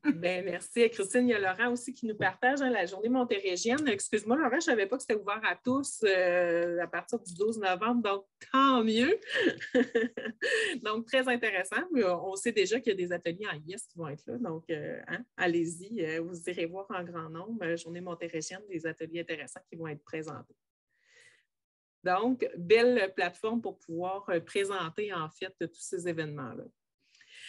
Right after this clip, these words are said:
Euh, aujourd'hui, comme je le disais, on va, euh, parler du projet de, d'intégration slash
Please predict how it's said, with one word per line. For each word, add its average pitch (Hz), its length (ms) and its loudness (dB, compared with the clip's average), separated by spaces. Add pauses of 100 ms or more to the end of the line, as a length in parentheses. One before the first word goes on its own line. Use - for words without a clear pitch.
(140)
Euh, 190 500 4
aujourd'hui, 254 480 4
comme 294 180 2
je 233 120 2
le 202 200 -2
disais, 285 460 2
on 185 180 0
va, 208 360 0
euh, 180 40 0
parler 196 380 -2
du 208 240 -10
projet 208 540 2
de, 180 200 4
d'intégration 214 920 0
slash 233 520 -4